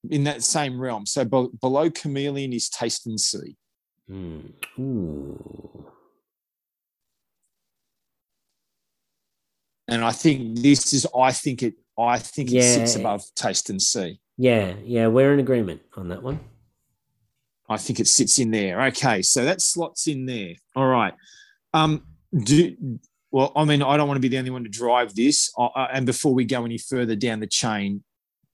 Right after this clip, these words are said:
Speaker 1: I personally don't think Beat the System or Computer Brains get into the top twenty-five.
Speaker 2: No, um,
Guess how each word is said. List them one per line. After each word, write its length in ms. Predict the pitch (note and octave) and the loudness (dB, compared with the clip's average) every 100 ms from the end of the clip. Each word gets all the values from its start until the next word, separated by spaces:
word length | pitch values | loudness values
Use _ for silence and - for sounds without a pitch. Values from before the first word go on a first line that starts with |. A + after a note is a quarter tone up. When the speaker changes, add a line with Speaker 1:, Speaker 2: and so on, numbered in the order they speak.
| _ - _ _ _ _ | _ -20 _ _ _ _
Speaker 1:
I 100 | D3 | 2
personally 400 | D#3 F#3 F3+ F3+ | 4 6 8 8
don't 160 | D#3+ D#3+ | 6 4
think 200 | - C3+ | 0 2
Beat 160 | D#3 - | 0 2
the 60 | |
System 400 | - D#3+ D3 D#3 | 0 0 -2 -2
or 80 | C3+ | -6
Computer 440 | - B2 - C#3+ | -8 -6 0 2
Brains 680 | A#2 B2+ B2 A#2 A2 - - _ _ _ _ _ _ _ - G2+ | 2 -2 -2 -4 -6 -8 -10 _ _ _ _ _ _ _ -20 -16
get 260 | G2+ D#3 D3+ | 4 8 10
into 300 | C#3+ C3+ D#3 | 10 8 6
the 100 | A#2 | 6
top 300 | - B2+ - | 4 2 0
twenty-five. 800 | - B2+ A2+ - A2+ F#2+ C2+ B1+ - | 2 4 4 4 2 2 0 -4 0
Speaker 2:
No, 800 | E3+ F3+ F#3+ F3+ D3+ B2 G2+ F#2 - | 2 4 8 8 10 8 6 0 0
um, 560 | B2 C3 C3 B2+ A2+ | 4 6 6 4 -2